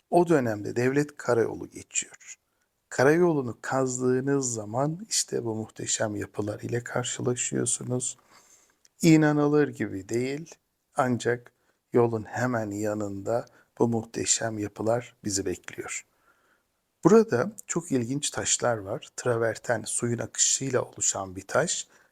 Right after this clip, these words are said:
Bu gördüğünüz kahverengi renkli bir mermer taşına benziyor. Diğer taşlar ise genellikle bölgenin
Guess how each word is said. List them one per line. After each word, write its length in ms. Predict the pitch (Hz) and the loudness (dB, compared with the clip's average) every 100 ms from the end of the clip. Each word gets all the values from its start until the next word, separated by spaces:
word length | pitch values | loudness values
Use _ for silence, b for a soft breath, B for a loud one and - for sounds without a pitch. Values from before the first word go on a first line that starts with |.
| _ | _
Bu 80 | 147 | 2
gördüğünüz 640 | 139 127 107 101 101 - - _ _ _ _ _ _ _ | 4 4 2 -8 -6 -6 -6 _ _ _ _ _ _ _
kahverengi 800 | - - - 123 110 113 110 156 | -4 -4 0 0 0 -6 -2 0
renkli 460 | 143 127 107 101 95 | 0 -2 -6 -10 -8
bir 140 | 95 - | -10 -8
mermer 800 | 92 104 95 95 113 190 - - | -4 -2 -2 -4 -4 -4 -6 -8
taşına 460 | - - 143 143 | -2 -2 0 2
benziyor. 600 | 143 143 139 143 143 151 151 b b b - | 2 0 -2 0 2 2 0 b b b -2
Diğer 240 | 139 165 | 0 0
taşlar 460 | - - - 143 131 | -2 -6 0 0 0
ise 220 | 113 107 | -2 -4
genellikle 640 | 113 120 127 123 - 123 | -4 -6 -6 -10 -4 -2
bölgenin 640 | 110 107 113 110 131 117 | 0 -2 -2 0 -2 -2